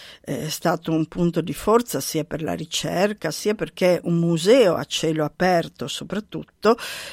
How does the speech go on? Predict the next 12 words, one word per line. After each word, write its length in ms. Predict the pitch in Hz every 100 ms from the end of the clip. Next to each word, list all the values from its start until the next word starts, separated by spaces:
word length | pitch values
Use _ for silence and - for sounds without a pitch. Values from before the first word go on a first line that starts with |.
| -
e 180 | 262
quindi, 680 | - 240 202 196 214 226 190
ehm, 1200 | - 170 165 165 156 156 156 156 156 151 151 143 - _ - -
potrebbe 440 | 190 175 185 190
essere 440 | 165 175 - 185 175
sia 420 | - 208 196 156 - - -
per 180 | 175
i, 340 | 170 165 156 151
diciamo 500 | 151 160 170 165 160
così, 320 | - 156 175
per 160 | 175 151
i, 280 | 147 143